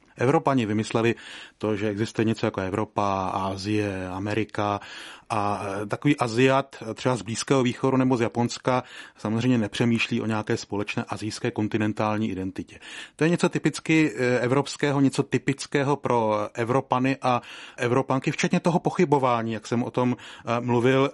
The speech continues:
To je právě to společné i pro toho Nora, i pro toho Španěla, jak v těch elitách, tak dejme tomu i v tom generálně řečeno občanstvu. Teď se samozřejmě velmi diskutuje o tom, co to Evropa ještě je a co už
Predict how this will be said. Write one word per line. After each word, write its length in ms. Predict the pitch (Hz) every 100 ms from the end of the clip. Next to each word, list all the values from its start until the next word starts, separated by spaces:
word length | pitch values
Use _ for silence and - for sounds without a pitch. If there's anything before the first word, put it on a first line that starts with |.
| _ _ - _
To 160 | - 165
je 120 | 165
právě 420 | - 110 113 117 - -
to 120 | 123
společné 640 | - - 104 123 - 127 117
i 120 | 120
pro 200 | - 139
toho 260 | 143 127
Nora, 320 | 131 117 113 117 - - -
i 80 |
pro 140 | 123 127
toho 200 | 143 151
Španěla, 600 | - 131 127 123 123 135 - - - -
jak 140 | 143
v 40 |
těch 160 | - 196
elitách, 640 | 160 151 143 139 143 160 -
tak 340 | 160 160 - -
dejme 320 | 123 135 143 147
tomu 300 | 151 151 156
i 240 | 147 147
v 80 | 147
tom 380 | - 143 143 131 -
generálně 720 | - 113 127 135 139 139 139
řečeno 340 | 131 - 143 -
občanstvu. 840 | 120 - - 127 123 - 127 131 139 - - -
Teď 180 | - 120
se 100 | 147
samozřejmě 360 | - 123 127 123
velmi 280 | 117 139
diskutuje 460 | 113 - - - 113
o 80 | 107
tom, 260 | 117 110 110
co 140 | - 110
to 100 | 117
Evropa 460 | 107 117 - 117 110 - - -
ještě 380 | 113 - - 131
je 220 | 123 123
a 180 | 117 113
co 140 | - 127
už 300 | 123 -